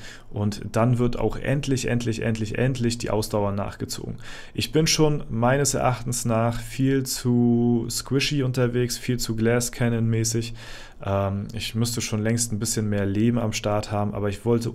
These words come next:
unbedingt jetzt erstmal die drei, drei hier vorne zu stehen haben, ja. Die dreihundert K insgesamt und das sieht halt einfach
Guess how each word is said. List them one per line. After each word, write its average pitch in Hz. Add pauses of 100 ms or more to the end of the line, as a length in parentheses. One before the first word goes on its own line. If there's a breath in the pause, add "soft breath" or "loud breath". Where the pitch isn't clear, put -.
unbedingt 139
jetzt 117
erstmal 113
die 107
drei, 107 (160)
drei 110
hier 104
vorne 98
zu -
stehen 104
haben, 107
ja. 110 (460 loud breath)
Die 104
dreihundert 104
K 113
insgesamt 113 (180)
und 98
das -
sieht 107
halt 104
einfach 101